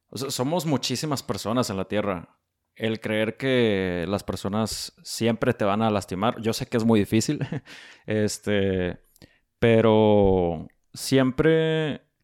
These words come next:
siempre hay personas que sí están dispuestas a, a,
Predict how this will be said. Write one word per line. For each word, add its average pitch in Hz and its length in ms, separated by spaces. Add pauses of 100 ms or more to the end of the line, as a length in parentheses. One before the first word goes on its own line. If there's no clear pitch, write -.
(580)
siempre 147 380
hay 165 80
personas 127 520
que - 120
sí 120 100
están 113 240
dispuestas 104 800 (380)
a, 95 880 (1700)
a, 98 720